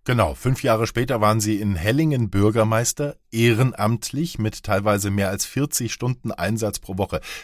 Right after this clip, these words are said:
Wie kann das funktionieren, Herr Other, vierzig Stunden im Ehrenamt?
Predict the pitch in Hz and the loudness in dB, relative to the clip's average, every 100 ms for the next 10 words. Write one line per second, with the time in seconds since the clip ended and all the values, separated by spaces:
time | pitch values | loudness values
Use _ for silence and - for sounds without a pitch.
0 | - 104 156 190 - - 117 127 127 - | -8 0 2 2 -4 -4 0 2 2 2
1 | 120 - 107 101 113 87 67 - - 80 | -2 -2 0 2 2 0 -4 -10 -8 -4
2 | 107 92 - - 127 127 113 120 123 117 | -2 -4 -2 0 2 0 -4 -4 -4 -4
3 | 101 101 98 85 69 - - - | -2 -2 -2 -4 -6 -10 -14 -16